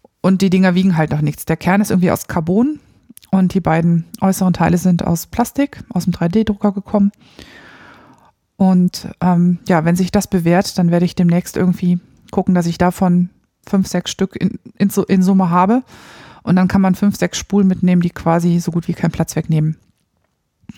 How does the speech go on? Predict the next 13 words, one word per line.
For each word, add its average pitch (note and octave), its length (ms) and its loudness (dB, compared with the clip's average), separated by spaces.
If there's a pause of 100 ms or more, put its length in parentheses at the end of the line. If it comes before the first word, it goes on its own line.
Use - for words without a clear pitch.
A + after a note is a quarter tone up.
Da E3+ 120 0
freue F#3 200 -2
ich F#3+ 100 -4
mich G#3+ 100 0
schon G3 100 0
drauf, F#3 160 0
das F#3+ 140 -2
probiere E3+ 340 0
ich - 200 -6
dann E3+ 180 2
mal E3 160 2
aus. - 480 -4
Ähm, E3 240 0